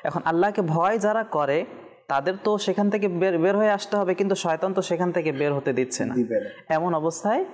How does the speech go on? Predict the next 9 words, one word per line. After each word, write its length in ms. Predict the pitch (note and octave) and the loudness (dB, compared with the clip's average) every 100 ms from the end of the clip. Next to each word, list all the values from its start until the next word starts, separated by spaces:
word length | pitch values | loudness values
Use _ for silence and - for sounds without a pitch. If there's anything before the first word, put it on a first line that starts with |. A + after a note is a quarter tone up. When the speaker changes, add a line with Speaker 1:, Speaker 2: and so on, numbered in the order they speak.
| - - - | -14 -10 -4
Speaker 1:
তারা 360 | B2+ B2 A#2+ - - - - - _ - | 0 2 0 -4 -14 -16 -18 -20 _ -2
ঈমানের, 480 | F#3 D3+ C#3 C#3 E3+ - - | 2 2 2 2 0 -4 -8
আহ, 260 | - B2 | -4 -2
বরবাদের 460 | C#3 D#3 D3+ D3+ C3+ | 0 0 0 -2 0
দিকে 220 | C3+ C3 | -2 0
এক 100 | C3 B2+ | -2 -2
প্রকার 580 | B2+ C#3 D#3+ A3+ - - | -2 0 -2 -6 -14 -4
চলে 240 | C#3 B2+ | 0 0
যায়। 240 | A2 - | 2 0